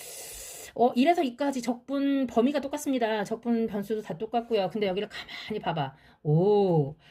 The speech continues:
근데 앞에 있는 과-, X제곱 플러스 X를 미분했더니 이 엑스 플러스 일이 된 거야. 그러니까 저 식은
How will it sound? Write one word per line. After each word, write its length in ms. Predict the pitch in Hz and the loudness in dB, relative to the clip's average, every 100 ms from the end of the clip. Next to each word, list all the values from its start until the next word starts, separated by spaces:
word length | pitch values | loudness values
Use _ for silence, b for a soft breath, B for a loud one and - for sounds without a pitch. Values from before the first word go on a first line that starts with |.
| b b _ | b b _
근데 260 | 185 214 240 | -4 0 0
앞에 300 | - - 262 | -4 2 4
있는 160 | 247 | 4
과-, 140 | 240 - | 0 -2
X제곱 380 | 208 262 262 | -4 0 0
플러스 200 | 254 269 | 0 -2
X를 220 | 196 214 202 | 0 0 0
미분했더니 540 | 185 226 220 196 202 | 0 0 0 -2 -2
이 60 | 180 | -4
엑스 140 | 170 | -2
플러스 220 | 220 226 | -4 -2
일이 260 | 175 170 220 | -2 0 0
된 160 | 226 175 | 0 0
거야. 260 | 151 147 | 0 0
그러니까 260 | 147 208 202 | -2 -2 -4
저 160 | - 175 | -2 -2
식은 380 | 226 285 226 | -2 0 -2